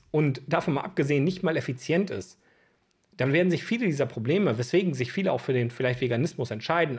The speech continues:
aufgrund des Tierleides, was wir auch sehen, nicht nur aufgrund der Art und Weise der Ernährung, dass man sagt, "Ich will kein rotes Fleisch essen" oder so, sondern wirklich, weil sie sagen, "Ich kann das Leid der Tiere nicht mehr haben", sind das vielleicht auch Probleme, die sich dann von ganz alleine regulieren, weil man wieder viel mehr im Einklang mit den Tieren lebt.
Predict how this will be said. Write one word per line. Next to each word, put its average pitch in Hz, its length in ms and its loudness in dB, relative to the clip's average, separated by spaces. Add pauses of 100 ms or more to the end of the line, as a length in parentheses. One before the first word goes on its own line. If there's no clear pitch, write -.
aufgrund 147 400 0
des - 160 -8
Tierleides, 113 680 0
was - 180 -6
wir 120 180 0
auch 113 100 -8
sehen, 98 400 -4 (340)
nicht 214 240 0
nur 170 140 4
aufgrund 147 420 0
der 120 240 0
Art 120 180 0
und 113 100 -2
Weise 135 240 2
der 117 120 -2
Ernährung, 123 360 0
dass 110 140 -6
man 117 100 -2
sagt, 117 180 0
"Ich 95 120 -12
will 127 80 -4
kein 120 160 -6
rotes 120 240 -4
Fleisch 135 300 -4
essen" 127 160 -6
oder 110 80 -2
so, 113 80 -4
sondern 160 220 2
wirklich, 196 220 0
weil 165 100 4
sie 143 80 2
sagen, 165 220 4 (280)
"Ich - 100 -14
kann 190 220 2
das 170 160 -2
Leid 165 240 4
der 143 100 0
Tiere 214 260 0
nicht 107 140 -4
mehr 104 140 -6
haben", 120 280 -4 (460)
sind 170 260 2
das 190 140 2
vielleicht 170 260 2
auch 208 80 0
Probleme, 151 360 0
die 143 80 0
sich 123 100 -4
dann 160 220 0
von 120 160 -4
ganz 160 160 -2
alleine 156 540 2 (220)
regulieren, 139 760 4 (180)
weil 139 140 2
man 151 180 2
wieder 151 160 2
viel 220 240 -2
mehr 175 140 2
im 147 80 -2
Einklang 151 340 -2
mit 127 140 -2
den 120 100 -2
Tieren 139 220 2
lebt. - 320 2